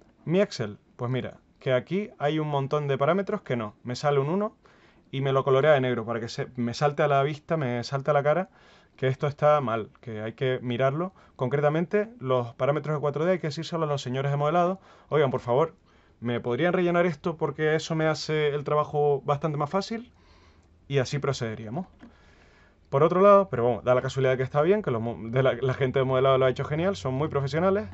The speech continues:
y así que lo dejamos así. Así que después aquí tengo otra, otro, otra columna compro-, que comprueba si lo que está mal es la tarea asignada, si lo que está vacío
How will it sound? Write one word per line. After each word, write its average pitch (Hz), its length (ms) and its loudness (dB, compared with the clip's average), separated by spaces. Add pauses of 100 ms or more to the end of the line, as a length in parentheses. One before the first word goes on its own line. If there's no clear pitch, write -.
(640)
y 135 340 0
así 123 200 -2
que 117 60 -2
lo 120 80 2
dejamos 117 280 -2
así. 95 200 -12 (880)
Así 120 280 -4
que 127 80 2
después 151 300 2
aquí 180 160 -2
tengo 202 220 2
otra, 190 320 2
otro, 170 540 2
otra 165 200 -2
columna 185 420 0
compro-, 139 300 0
que 147 140 0
comprueba 180 520 4 (340)
si - 220 0
lo 190 120 4
que 143 80 -4
está 160 200 2
mal 170 220 2
es 185 100 2
la 156 160 4
tarea 143 220 2
asignada, 151 480 -2 (520)
si - 260 -2
lo 180 180 2
que 143 100 -2
está 170 180 2
vacío 151 440 2